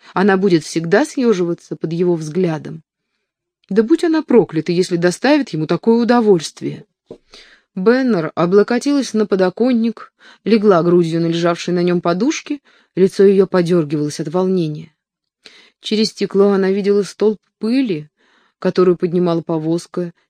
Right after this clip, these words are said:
везущая Лэнгстонов на станцию. Все время, что они гостили в излучине, Беннер страдала и не могла по-настоящему насладиться их обществом.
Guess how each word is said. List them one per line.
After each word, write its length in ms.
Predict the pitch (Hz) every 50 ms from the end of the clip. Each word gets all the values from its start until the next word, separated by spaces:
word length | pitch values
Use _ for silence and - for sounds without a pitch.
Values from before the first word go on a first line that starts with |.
| _
везущая 580 | - 170 175 170 165 190 202 - - - 185 165
Лэнгстонов 760 | 160 170 175 190 202 190 - - _ - 208 208 202 - -
на 140 | - 180 175
станцию. 840 | - - _ - 175 160 156 151 147 - - - - - 156 156 156 165 _ _ _ _ _ _ _ _ _ _ _ _ _ _ _ _ _ _ _ _ _ _
Все 260 | - - - 233 233
время, 360 | 208 220 240 247 254 247 233
что 300 | 208 - - - 214 214
они 220 | 208 208 208 208 208
гостили 480 | 196 202 196 - - 220 214 202 202
в 120 | 202 185 190
излучине, 720 | 190 175 185 196 220 247 240 - - 240 226 226 226 220 _ _ _ _ _ _ _ -
Беннер 500 | 156 156 190 220 226 226 226 226 214 208 - _ _
страдала 840 | - - - - 185 190 180 180 180 185 214 247 247 220 160 160 _ _ _ _ _ _ _ _
и 100 | - 175
не 120 | 190 190 190
могла 380 | 190 185 180 185 214 233 262
по-настоящему 800 | 247 - 254 226 208 - - 170 165 165 165 170 - - 170 170
насладиться 640 | 175 170 - - 175 165 170 185 202 - - - 185
их 340 | - _ - 180 - _ -
обществом. 800 | 202 185 - - - - - - _ - - - 151 151 143